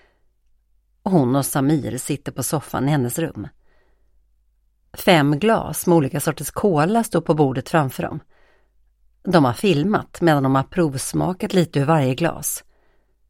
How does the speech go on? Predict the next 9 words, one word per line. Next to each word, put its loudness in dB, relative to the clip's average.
Fyra 6
gånger 0
har 2
de 0
fått -8
avbryta 0
och -2
börja 2
om. -8